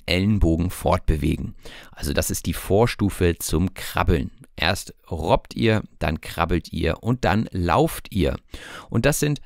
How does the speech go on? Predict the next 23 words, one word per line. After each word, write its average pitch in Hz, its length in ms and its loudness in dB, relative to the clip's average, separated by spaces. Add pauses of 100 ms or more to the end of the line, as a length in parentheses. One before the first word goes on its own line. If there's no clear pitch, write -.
(140)
alles 113 460 -2
große 127 560 2
und 101 200 2
wichtige 101 480 2
Schritte - 480 0
im 82 280 0
Leben 85 300 4
eines 76 360 -2
Babys. 80 580 0 (160)
Und 120 140 2
ich 131 120 0
sagte, 120 320 4
ja, 123 280 6
im 90 260 -2
wahrsten 120 500 4
Sinne 107 440 4 (260)
oder 95 280 4
auch 92 220 2
im 85 220 2
wahrsten 117 500 4
Sinne 135 360 4
des 123 300 0
Wortes. 117 640 2